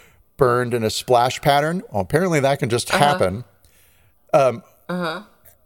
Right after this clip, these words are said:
Speaker 1: as a s-, as a therapist, are you familiar with, um, a personality quiz called the Static ninety-nine?
Speaker 2: No.
Speaker 1: Yeah, I've never heard of it either. But so, um,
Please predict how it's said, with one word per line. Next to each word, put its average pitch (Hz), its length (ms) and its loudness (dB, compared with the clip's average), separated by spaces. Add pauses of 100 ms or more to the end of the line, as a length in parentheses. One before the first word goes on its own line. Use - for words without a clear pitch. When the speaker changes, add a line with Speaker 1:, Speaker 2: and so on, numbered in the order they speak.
Speaker 1:
as 202 540 0 (100)
a 170 80 2
s-, - 300 -4 (160)
as 175 300 0
a 170 40 -2
therapist, 131 720 0
are 135 140 2
you 165 140 -2
familiar 156 580 0
with, 143 540 -4 (120)
um, 117 460 0 (140)
a 123 80 0
personality 131 640 -2
quiz 131 360 -2
called 113 300 0
the 104 80 -2
Static 117 480 0
ninety-nine? 117 760 -2 (1200)
Speaker 2:
No. 190 360 -2 (320)
Speaker 1:
Yeah, 165 260 4
I've 135 160 0
never 151 220 0
heard 143 180 2
of 123 80 0
it 123 80 2
either. 120 340 2
But 110 240 -2
so, 120 400 0
um, 113 340 0